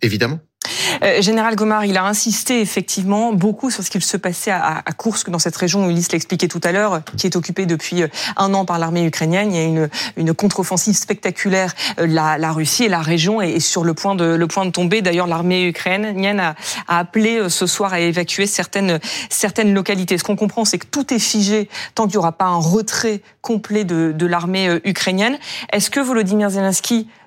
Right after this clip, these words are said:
Speaker 2: va demander à, à ses soldats de se retirer, et est-ce qu'il doit le faire ?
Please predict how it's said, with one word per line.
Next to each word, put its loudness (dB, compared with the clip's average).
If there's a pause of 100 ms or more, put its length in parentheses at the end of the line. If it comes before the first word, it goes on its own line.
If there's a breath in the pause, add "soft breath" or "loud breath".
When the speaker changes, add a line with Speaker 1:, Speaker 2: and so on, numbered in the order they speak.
Speaker 2:
va 2
demander 2
à, -2
à -2
ses -2
soldats 0
de -2
se -2
retirer, -2
et 0
est-ce -6
qu'il -4
doit -2
le -4
faire ? -10